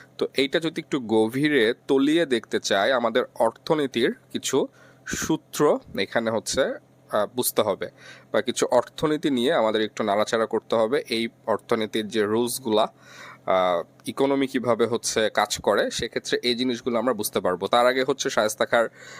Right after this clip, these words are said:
আহ, কিছু সংক্ষিপ্ত পরিচয় দিই। তার হচ্ছে যে মূল নাম, তার আসল নাম কিন্তু শায়েস্তা খাঁ না, এটা হচ্ছে তাকে দিয়েছিলেন সম্রাট জাহাঙ্গীর। আহ, সম্রাট জাহাঙ্গীরের তিনি ছিলেন হচ্ছে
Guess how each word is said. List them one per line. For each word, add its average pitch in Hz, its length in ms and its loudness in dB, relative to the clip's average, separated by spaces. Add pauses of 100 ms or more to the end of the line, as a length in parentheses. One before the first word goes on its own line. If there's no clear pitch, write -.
(140)
আহ, 110 160 4
কিছু 117 200 -2
সংক্ষিপ্ত 127 460 -2
পরিচয় 120 420 0
দিই। 135 140 -2
তার 117 280 4
হচ্ছে 123 380 -2
যে 120 340 0
মূল 147 500 2
নাম, 98 400 0 (480)
তার 107 140 4
আসল 143 480 2
নাম 110 280 2
কিন্তু 135 400 -2 (100)
শায়েস্তা 98 380 0
খাঁ 123 220 0
না, 87 300 0
এটা 92 200 0
হচ্ছে 107 280 -4
তাকে 107 240 0
দিয়েছিলেন 104 500 -2
সম্রাট 104 400 0
জাহাঙ্গীর। 107 520 0 (1160)
আহ, 92 320 2
সম্রাট 110 480 2
জাহাঙ্গীরের 131 640 2 (240)
তিনি 120 200 0
ছিলেন 113 340 0
হচ্ছে 113 320 -2